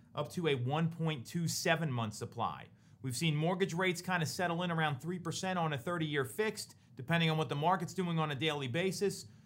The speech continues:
So that gives, that's a lot of data, right? That's a lot of numbers here. Here's what this means for buyers and sellers. So first and foremost, if you're a buyer right now and you're weary of the market, this is not the time to give up. We've seen inventory jump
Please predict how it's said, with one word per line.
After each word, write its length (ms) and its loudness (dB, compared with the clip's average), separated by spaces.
So 120 -8
that 160 0
gives, 160 -4
that's 200 -2
a 40 -12
lot 160 -2
of 80 0
data, 360 2
right? 280 -2
That's 180 -6
a 40 -6
lot 260 2
of 120 2
numbers 420 2
here. 340 -2
Here's 380 -4
what 160 -6
this 160 -6
means 380 0
for 120 -4
buyers 460 0
and 100 -2
sellers. 540 -8
So 200 2
first 320 2
and 120 2
foremost, 440 2
if 140 -4
you're 140 0
a 40 4
buyer 380 4
right 240 0
now 360 -2
and 120 -4
you're 120 0
weary 520 -2
of 180 -2
the 80 -4
market, 540 -2
this 200 0
is 160 0
not 360 4
the 80 0
time 380 0
to 60 -4
give 260 0
up. 260 -4
We've 200 0
seen 240 2
inventory 640 0
jump 480 -2